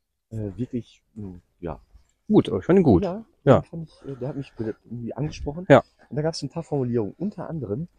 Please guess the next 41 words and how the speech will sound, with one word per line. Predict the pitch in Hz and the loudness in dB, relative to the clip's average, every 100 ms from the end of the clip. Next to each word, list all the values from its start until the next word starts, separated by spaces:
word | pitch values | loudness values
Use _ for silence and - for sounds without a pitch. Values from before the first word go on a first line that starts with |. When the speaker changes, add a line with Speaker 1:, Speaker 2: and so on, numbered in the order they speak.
| _ _ _ - | _ _ _ -8
Speaker 1:
dass | 117 | -6
jemand | - 147 156 147 - | -6 -4 -4 -6 -8
Hoffnung | 202 - - 131 101 - | -10 -8 -2 0 -2 -4
einsetzt. | 127 147 156 - 85 - - - - - _ _ _ | -6 -4 -4 -4 -8 -8 -12 -12 -18 -20 _ _ _
Speaker 2:
Ja, | 135 143 - _ _ | 6 6 4 _ _
Speaker 1:
Und | 104 | -12
da | 147 | -12
hab | |
ich | 185 | -6
Speaker 2:
genau. | 165 139 107 | 4 6 6
Speaker 1:
gedacht, | - - - | 2 -14 -14
ach, | |
krass. | - 190 - - _ _ _ | -14 -14 -18 -20 _ _ _
Speaker 2:
Das | 127 - | -6 4
fand | 160 | 4
ich | 117 | 6
Speaker 1:
Stimmt, | 120 | 4
Speaker 2:
auch | |
geil. | 123 98 95 | 4 2 0
Speaker 1:
man | 202 | -4
kann | 147 | -8
Hoffnung | 196 175 175 - | -12 -10 -10 -12
einsetzen. | 185 226 160 87 - - - | -12 -10 -10 -12 -10 -10 -8
Speaker 2:
Ja, | 123 170 208 - _ _ | 4 4 4 -2 _ _
aber | 156 | 6
das | 151 175 | 6 4
fand | 208 | 4
ich, | 185 - | 2 2
das | 165 | 0
fand | - 202 | 2 0
ich, | 139 | 2
das | |
hat | 143 | 0
Speaker 1:
So | 151 | 0
Speaker 2:
mich | |
Speaker 1:
wie | 160 | 0
ein | - 156 113 | -2 -2 -2
Gut, | 139 196 262 | -2 -2 -4
über | 190 | -6
das | 175 156 | -6 -6
ich | 139 | -8